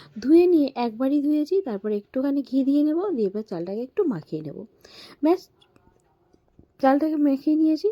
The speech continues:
এবার চালটা কিছুক্ষণের জন্য থাক। এবার চলো জলটা দেখে নিই। জলটা দেখো ফুটতে শুরু করেছে।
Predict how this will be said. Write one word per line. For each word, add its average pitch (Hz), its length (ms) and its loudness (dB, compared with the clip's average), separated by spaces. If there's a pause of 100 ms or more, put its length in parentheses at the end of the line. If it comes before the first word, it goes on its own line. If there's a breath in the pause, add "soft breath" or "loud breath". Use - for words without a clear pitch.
(100)
এবার 269 160 -2
চালটা 226 360 -4
কিছুক্ষণের 247 400 -6
জন্য 262 200 -2
থাক। 330 280 -2 (600 soft breath)
এবার 285 240 2
চলো 302 300 -2 (400)
জলটা 185 340 -2
দেখে 151 220 -6
নিই। 190 160 -10 (200)
জলটা 277 300 0
দেখো 294 160 0
ফুটতে 254 380 -4
শুরু 262 200 -2
করেছে। 277 400 -4